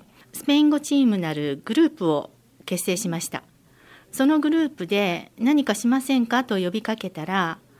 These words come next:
オリンピックの事前キャンプに藤沢市を選んでくれた中米のエルサルバドルを知ろうとか、スペイン語で挨拶ができるようになろうといっ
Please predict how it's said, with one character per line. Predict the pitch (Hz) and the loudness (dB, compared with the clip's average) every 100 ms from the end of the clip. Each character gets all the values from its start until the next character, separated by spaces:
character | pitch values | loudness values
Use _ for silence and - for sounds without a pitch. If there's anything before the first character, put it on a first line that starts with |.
| - - _ - | -20 -20 _ -2
オ | 240 | 4
リ | 294 | 4
ン | 311 | 4
ピ | 320 | 2
ッ | 311 | 0
ク | 226 | -2
の | 190 165 160 | 0 0 -2
事 | 185 | -2
前 | 240 269 | 0 0
キ | 262 | 2
ャ | 269 | 2
ン | 220 | 0
プ | 175 | -2
に | 160 160 | -6 -6
藤 | 175 247 | -6 -4
沢 | 285 294 294 | -2 -2 -2
市 | - 165 | -2 -2
を | 147 - | -2 -6
選 | 165 180 185 | -6 -4 -4
ん | |
で | 160 | -6
く | - | -8
れ | 143 139 | -10 -8
た | 151 151 143 _ - | -8 -8 -8 _ -14
中 | - 277 | -4 -2
米 | 262 269 | 0 2
の | 254 233 | 2 2
エ | 190 | 0
ル | 247 | 0
サ | 311 | 0
ル | 320 | 2
バ | 330 | 2
ド | 294 | 0
ル | 208 | 0
を | 147 | -4
知 | 147 165 | -6 -4
ろ | 170 | -2
う | 139 | -4
と | - | -8
か、 | 110 147 - _ _ _ _ | -12 -12 -12 _ _ _ _
ス | - | -14
ペ | - | -2
イ | 285 | 0
ン | 294 | 2
語 | 285 | 2
で | 285 269 269 | 2 0 0
挨 | 240 285 | 0 0
拶 | 277 247 | -2 -4
が | 185 | -4
で | 165 156 | -4 -4
き | 277 | -2
る | 262 | 0
よ | 196 | 0
う | |
に | 180 156 | -2 -4
な | 160 | -2
ろ | 165 | -2
う | 156 | -4
と | 156 | -6
い | |
っ | 143 | -10